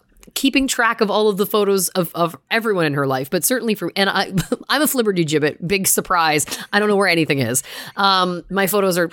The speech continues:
<laughs> I, God knows where. Anyway, and so I, I t-, messaged her about this, this photo, and she's like, "Ooh, I can't find it. That's so weird." And I was like, "I guess I should probably figure out what year it was exactly."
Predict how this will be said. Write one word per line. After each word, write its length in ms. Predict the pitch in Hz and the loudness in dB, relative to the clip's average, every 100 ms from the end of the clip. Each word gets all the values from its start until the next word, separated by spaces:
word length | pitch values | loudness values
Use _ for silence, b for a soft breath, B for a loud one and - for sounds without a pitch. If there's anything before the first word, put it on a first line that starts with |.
| 440 339 | -2 -4
<laughs> 180 | - | -6
I, 840 | 196 269 - 233 240 233 - 247 240 226 | -2 -2 0 0 0 -4 -2 0 0 -2
God 300 | 208 226 240 | -2 0 0
knows 260 | 208 202 190 | 2 2 2
where. 380 | 185 165 147 - 277 B B 254 B | 2 2 2 -2 -6 B B -8 B
Anyway, 480 | 277 302 208 175 B B | 0 2 2 0 B B
and 160 | - 247 | -4 0
so 120 | 285 | 2
I, 160 | 269 254 | 0 0
I 120 | 247 | -2
t-, 180 | 240 269 | 0 0
messaged 420 | 247 285 381 294 | 2 2 2 0
her 60 | 330 | 0
about 240 | 240 240 | 0 0
this, 160 | 208 - - | 0 -2 -2
this 160 | 208 | -2
photo, 200 | - 311 | 0 0
and 80 | 240 | 0
she's 100 | 202 | 0
like, 120 | 214 | 0
"Ooh, 140 | - 349 | 0 0
I 80 | 247 | 0
can't 260 | 269 254 | 0 -2
find 260 | - 269 302 | 0 0 0
it. 40 | |
That's 220 | - 190 - | 0 0 2
so 160 | 208 | 2
weird." 340 | 185 262 240 170 | 2 2 0 2
And 80 | |
I 40 | 170 | 0
was 100 | 170 | 0
like, 120 | 196 | 0
"I 60 | 214 | 0
guess 240 | 269 294 | 0 2
I 60 | 311 | 2
should 180 | 226 - | 0 2
probably 320 | 196 190 170 | 0 2 -2
figure 320 | - 190 175 | 0 -2 2
out 120 | 170 | 0
what 240 | 147 180 147 | 0 -2 -2
year 280 | 156 220 277 | -2 0 0
it 100 | 151 | 0
was 220 | 151 143 | 0 0
exactly." 580 | 135 156 185 196 151 | -2 0 0 0 -2